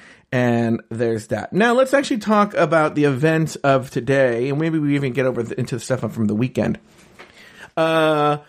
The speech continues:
today, what's funny is, um, I woke up, uh, around seven thirty A M, and I, what did I do? I woke up, and then, um, oh, well, I knew Aiden was gonna call me around eight, so I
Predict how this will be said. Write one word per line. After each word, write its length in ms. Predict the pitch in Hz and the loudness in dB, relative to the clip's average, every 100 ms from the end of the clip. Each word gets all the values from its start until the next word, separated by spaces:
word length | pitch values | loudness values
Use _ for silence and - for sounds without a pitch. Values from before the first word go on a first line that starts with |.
| _ _ _ | _ _ _
today, 540 | - 180 190 254 370 403 | -2 0 2 0 2 0
what's 280 | 214 214 | -2 -4
funny 380 | - 320 381 339 | -4 0 2 0
is, 640 | - 147 143 135 131 127 131 131 | 0 0 2 0 0 -4 -8 -2
um, 680 | 131 127 117 110 104 101 _ _ _ _ _ _ _ _ _ _ _ _ _ _ _ - | 0 2 0 -2 -4 -6 _ _ _ _ _ _ _ _ _ _ _ _ _ _ _ -4
I 120 | 165 | -2
woke 360 | 147 180 226 220 | 0 0 0 0
up, 400 | 214 190 - _ 170 | -2 -2 -6 _ -2
uh, 600 | 165 160 151 143 139 - | 2 2 2 2 2 2
around 200 | 214 226 | 0 0
seven 340 | - 240 277 | -2 -2 -2
thirty 840 | 233 - 202 196 147 120 90 135 - | -6 -6 0 2 2 0 -4 -6 -4
A 220 | 147 156 135 | -2 -2 -2
M, 400 | 110 123 170 - _ _ _ 156 | -2 -2 -4 -4 _ _ _ 0
and 600 | 156 156 151 143 143 151 | 4 4 4 4 2 -2
I, 120 | 165 180 180 | -4 -4 -4
what 160 | 311 | -8
did 120 | 359 403 | -4 -4
I 80 | |
do? 440 | 247 185 220 127 113 | -4 -2 0 0 0
I 60 | 139 | 0
woke 300 | 160 226 220 | 2 2 4
up, 300 | 135 147 - | 4 2 2
and 200 | 160 160 | 0 2
then, 400 | 170 165 165 139 - | 2 2 0 -2 -2
um, 340 | 156 147 147 - | 0 0 0 2
oh, 140 | 214 | 2
well, 120 | 190 | 4
I 60 | 185 | 4
knew 180 | 208 247 | 4 2
Aiden 320 | 170 180 175 | 2 4 4
was 160 | 156 143 | 2 0
gonna 160 | 135 | -2
call 180 | 131 143 | -2 -2
me 120 | 139 | 0
around 180 | 120 110 131 | 0 0 0
eight, 320 | 127 - - | 0 -2 -4
so 100 | 139 | -2
I 140 | 127 | -2